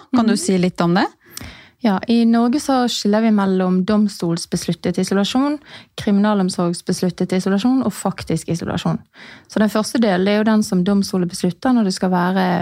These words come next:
Speaker 2: når det er nødvendig å være isolasjon på grunn av bevisforspillelsesfare.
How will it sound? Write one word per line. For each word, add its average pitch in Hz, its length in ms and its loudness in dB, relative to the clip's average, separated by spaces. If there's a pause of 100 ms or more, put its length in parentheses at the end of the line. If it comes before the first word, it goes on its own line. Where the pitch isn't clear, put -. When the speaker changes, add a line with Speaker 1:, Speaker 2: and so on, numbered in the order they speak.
(160)
Speaker 2:
når 196 220 2
det 190 60 2
er 190 140 2
nødvendig 190 380 0
å 165 60 -2
være 170 320 0
isolasjon 185 460 0
på 226 120 0
grunn 202 140 2
av 180 100 -2
bevisforspillelsesfare. 175 1400 -2